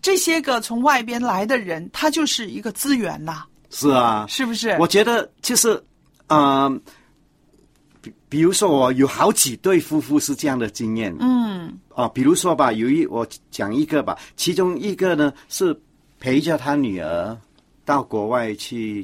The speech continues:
Speaker 2: 读书，
Speaker 1: 哦，
Speaker 2: 陪读，
Speaker 1: 陪读的，
Speaker 2: 啊，
Speaker 1: 嗯。
Speaker 2: 陪公主读书，
Speaker 1: 嗯。
Speaker 2: 啊。其实他陪读的另外一个原因呢，就是他来到外国的时候，那，那个城市的时候，他已经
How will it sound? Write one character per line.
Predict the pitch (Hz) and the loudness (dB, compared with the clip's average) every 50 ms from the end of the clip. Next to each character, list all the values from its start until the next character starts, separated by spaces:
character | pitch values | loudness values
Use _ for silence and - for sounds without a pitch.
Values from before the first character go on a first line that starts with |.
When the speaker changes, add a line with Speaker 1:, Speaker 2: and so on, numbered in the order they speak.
| - _ | -10 _
Speaker 2:
读 | 104 98 101 | -10 -10 -10
书， | 107 - - 104 98 - | -10 -10 -10 -10 -10 -4
Speaker 1:
哦， | - 220 208 | -2 0 0
Speaker 2:
陪 | - | 0
读， | - | 0
Speaker 1:
陪 | - - 113 | -2 -2 0
读 | 110 107 110 113 120 | 0 0 0 0 0
的， | 113 - 202 - - _ | 0 0 -2 -4 -6 _
Speaker 2:
啊， | - 110 107 | -6 -4 -4
Speaker 1:
嗯。 | 107 | -2
Speaker 2:
陪 | 101 131 135 | -2 -2 -2
公 | - 131 127 135 123 | -2 -2 -4 -4 -4
主 | - 110 92 | -6 -8 -8
读 | 90 104 95 107 104 | -8 -8 -8 -8 -8
书， | - - 104 104 101 - | -8 -10 -8 -8 -6 -4
Speaker 1:
嗯。 | 226 226 | -2 -2
Speaker 2:
啊。 | 214 - - 185 185 - - - - - - - - - - | -2 -2 -2 -4 -6 -12 -20 -20 -20 -20 -20 -20 -20 -16 -6
其 | - - 233 | -2 0 2
实 | 233 - 269 262 | 2 0 0 -2
他 | - - 240 226 - _ | -2 -2 -2 -2 -2 _
陪 | - 123 139 151 180 196 | -6 0 2 2 2 2
读 | 190 - 143 139 156 175 | 0 0 2 2 2 2
的 | 175 170 131 - - | 2 0 0 -2 -2
另 | - 220 262 254 247 | 0 0 2 2 4
外 | 233 208 | 2 2
一 | 156 | 2
个 | 165 156 143 | 2 2 2
原 | 143 143 143 147 | 4 4 4 4
因 | 147 143 | 4 2
呢， | 147 139 143 | 2 0 -2
就 | - 165 160 | -2 -2 -2
是 | - 156 - - - - - _ _ | -2 -2 -4 -6 -10 -18 -20 _ _
他 | - - 196 196 202 196 - - - _ _ _ _ _ _ _ - - | -4 0 2 2 2 2 0 -4 -12 _ _ _ _ _ _ _ -14 -4
来 | 139 143 143 170 185 | 0 2 2 2 4
到 | 240 226 214 | 2 2 4
外 | 220 226 214 190 | 4 4 4 4
国 | - - 135 127 135 | 2 2 0 0 0
的 | 143 143 | 0 0
时 | - - 135 | -2 -2 -2
候， | 127 131 127 | -2 -2 -2
那， | 131 135 160 165 - | -2 -2 -2 -4 -4
那 | - 185 202 | -2 0 0
个 | 190 180 | 0 0
城 | - - 147 127 135 | 0 -2 -2 0 0
市 | 143 170 170 | 0 0 0
的 | - 143 | 0 0
时 | 123 139 | -2 -4
候， | 135 - | -6 -4
他 | - 190 175 | -2 0 0
已 | 135 | 2
经 | 117 139 151 156 147 | 2 2 2 2 0